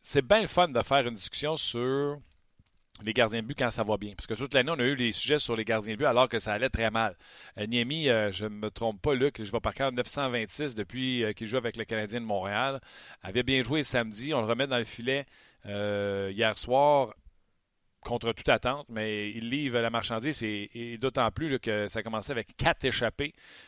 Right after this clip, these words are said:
Le but de Barzal est suivi de trois autres échappées et je pense que c'est là m-, peut-être que le match a tourné, là. À un moment donné, le Canadien a dit, « Bon, si on continue à jouer du run and gun ou mal jouer défensivement comme ça, on va finir par perdre ce match-là. » Bref, on va parler gardien but et qui de mieux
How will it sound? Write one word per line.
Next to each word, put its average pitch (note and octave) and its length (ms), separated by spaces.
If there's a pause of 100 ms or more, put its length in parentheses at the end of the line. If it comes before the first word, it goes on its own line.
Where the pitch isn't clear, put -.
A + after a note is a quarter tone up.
(160)
Le A2 160
but A2+ 160
de C3 60
Barzal B2+ 560
est A2+ 60
suivi A#2+ 240
de - 40
trois C3 220
autres C3+ 200
échappées A2+ 580
et G2+ 40
je F#2+ 60
pense C#3 220
que A#2+ 100
c'est A2+ 160
là B2 100
m-, A#2 220
peut-être A#2+ 260
que A#2 80
le G#2 60
match A#2+ 220
a A2 80
tourné, A2 320
là. A#2+ 80
À - 20
un A2 40
moment G#2 100
donné, A#2 100
le B2 60
Canadien A2 260
a - 20
dit, « F#2+ 160
Bon, A2+ 220
si G#2+ 120
on A#2 60
continue A#2+ 300
à A#2 80
jouer A#2+ 160
du G#2 100
run A#2 200
and G#2+ 60
gun A#2+ 240
ou A2 120
mal A2 320
jouer B2+ 160
défensivement A#2+ 540
comme G2 160
ça, - 100 (480)
on G#2+ 60
va G2+ 60
finir A#2+ 180
par G#2+ 120
perdre B2 220
ce - 80
match-là. » G2+ 360 (120)
Bref, B2 320 (460)
on G2+ 80
va A2+ 80
parler C#3 260
gardien D3+ 420
but F#3+ 340
et D#3 200 (140)
qui G#3+ 120
de F3 140
mieux E3+ 240